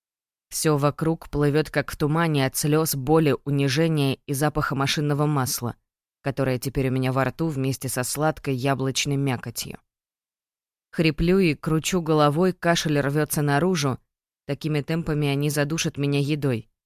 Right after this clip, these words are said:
А от того, что Нора уселась на мой живот, голодная рвота поднимается по пищеводу. И да,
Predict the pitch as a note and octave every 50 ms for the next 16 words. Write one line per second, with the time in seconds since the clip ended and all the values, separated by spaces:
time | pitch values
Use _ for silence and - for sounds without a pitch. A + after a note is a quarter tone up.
0 | _ _ _ _ _ _ - C#3+ C#3+ C#3 - - - D3 C#3 D3 C#3 - - D3
1 | C#3+ D3 D3 C#3 C#3 C#3 C3+ - - D3+ C#3 C3+ C3+ B2+ - C#3+ C3 C3 C3+ C#3
2 | C3 C3 C#3+ C3+ C#3+ F3 F3+ - - _ _ _ _ _ _ - D3 C#3+ D3+ D3
3 | D3 D#3 C3 C#3+ C#3+ C#3 C#3 D3 C3 D#3 E3 - C3+ - C#3+ C3 B2 C3+ C3+ C3+
4 | C#3 C#3+ D3 - - C#3+ - D3 B2+ - D3 C3 - - D3+ C#3 C3+ A#2+ A2 G#2
5 | A2 A2+ _ _ _ _ _ _ _ _ _ _ _ _ _ _ _ _ _ _
6 | _ _ _ _ _ - F#3 G3 D#3+ D3 C#3 C#3 B2+ B2